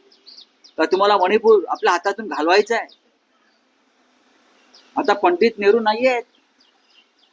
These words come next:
नेहरूंवर दोष द्यायला. आता तुम्ही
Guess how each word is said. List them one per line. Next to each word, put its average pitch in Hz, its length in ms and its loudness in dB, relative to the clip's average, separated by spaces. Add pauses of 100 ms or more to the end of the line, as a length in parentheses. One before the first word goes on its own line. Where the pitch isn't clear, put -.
(680)
नेहरूंवर 208 420 2
दोष 185 280 -2
द्यायला. 175 340 0 (1200)
आता 156 260 -2
तुम्ही 196 480 -4